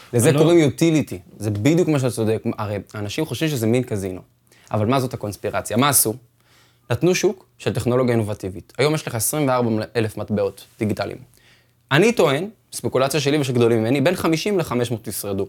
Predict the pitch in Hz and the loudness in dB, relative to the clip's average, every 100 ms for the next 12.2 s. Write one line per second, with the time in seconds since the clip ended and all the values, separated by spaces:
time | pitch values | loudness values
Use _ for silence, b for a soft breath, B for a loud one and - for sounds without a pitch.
0 | _ 120 127 131 117 143 127 151 110 - | _ -6 -4 -4 -2 0 0 0 0 -2
1 | 170 175 127 - 156 190 185 147 123 107 | -2 0 -2 -4 -2 -2 -2 -2 -2 -2
2 | 113 107 107 90 120 143 135 170 165 117 | -4 -4 -4 -6 -4 -2 -2 -2 -2 -2
3 | 113 165 165 120 139 214 _ 120 127 311 | -2 -4 -2 -2 -2 -4 _ 0 0 0
4 | - - - - - 277 - _ _ _ | -10 -16 -12 -10 -10 -14 -18 _ _ _
5 | _ _ - 104 - 104 - 180 190 _ | _ _ -16 -12 -10 -10 -10 -12 -12 _
6 | _ _ - 110 110 - - - _ _ | _ _ -8 -4 -2 -4 -6 -18 _ _
7 | _ _ - 120 151 - - - _ _ | _ _ -8 -6 -6 -8 -12 -14 _ _
8 | _ - 113 113 113 123 123 - 117 - | _ -14 -12 -6 -2 -2 -4 -8 -6 -6
9 | - - _ _ _ 104 - 139 147 139 | -10 -14 _ _ _ -10 -4 -4 -4 -6
10 | - - 117 110 107 117 151 _ - 165 | -10 -4 -2 -2 -2 -4 -4 _ -16 -2
11 | 135 110 120 180 202 190 143 147 - 135 | 0 2 2 0 -2 -6 -4 -4 -6 -6
12 | 127 - | -6 -6